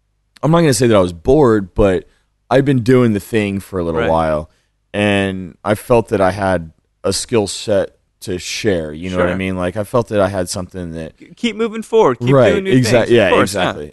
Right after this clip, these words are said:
Speaker 1: exactly. So, so I moved out to Telluride. I moved in with this cat that had a bar out there, and it's, and it's pretty seasonal work up there.
Speaker 2: Yeah, 'cause
Speaker 1: But
Speaker 2: it
Speaker 1: it
Speaker 2: gets
Speaker 1: was
Speaker 2: really
Speaker 1: all, yeah.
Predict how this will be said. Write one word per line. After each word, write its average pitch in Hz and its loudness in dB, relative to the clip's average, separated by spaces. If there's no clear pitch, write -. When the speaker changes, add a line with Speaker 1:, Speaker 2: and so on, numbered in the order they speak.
Speaker 1:
exactly. 90 -8
So, 104 0
so 107 -4
I 95 2
moved 117 0
out 95 -2
to - -20
Telluride. 95 -2
I 80 -10
moved 87 -10
in 110 -4
with 104 -6
this 85 -16
cat 85 -10
that 69 -14
had 87 -14
a 80 -16
bar 85 -4
out 78 -8
there, 76 -12
and 160 -2
it's, 180 -4
and 185 0
it's 208 2
pretty 208 4
seasonal 107 2
work 85 -2
up 80 -10
there. 87 -4
Speaker 2:
Yeah, 151 0
'cause 127 -10
Speaker 1:
But 143 4
Speaker 2:
it 143 2
Speaker 1:
it 143 2
Speaker 2:
gets - 2
Speaker 1:
was 120 2
Speaker 2:
really - 4
Speaker 1:
all, - -2
yeah. 135 0